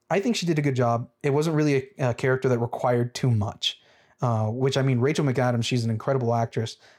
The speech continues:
Um, and if you haven't seen Spotlight, God, all these recommendations. If you haven't seen Spotlight, she's great in that. Um, I really liked it.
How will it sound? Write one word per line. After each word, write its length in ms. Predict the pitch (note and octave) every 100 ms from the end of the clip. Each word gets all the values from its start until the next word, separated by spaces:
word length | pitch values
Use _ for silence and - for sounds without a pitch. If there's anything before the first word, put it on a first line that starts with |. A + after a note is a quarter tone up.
| _
Um, 320 | B2+ A2+ A2 A#2+
and 200 | B2 A#2
if 120 | B2
you 220 | B2 B2+
haven't 220 | A#2 B2 A2
seen 160 | A#2+
Spotlight, 600 | A2 C3 A#2 A2+ G#2+ - - - _
God, 240 | C3 A2+ -
all 120 | A#2+
these 160 | A#2+
recommendations. 460 | A2+ A2+ G#2+ A2 -
If 100 | C3
you 80 | C#3+
haven't 140 | C3+
seen 140 | B2 A#2
Spotlight, 380 | A#2+ A2+ A2+
she's 160 | A2+ B2
great 240 | A#2+ A#2+
in 140 | A2+ A#2
that. 280 | A2 A2 - -
Um, 260 | A#2+ G#2+
I 60 | B2+
really 260 | C3 A#2+ A#2
liked 240 | A2+ -
it. 200 | A#2+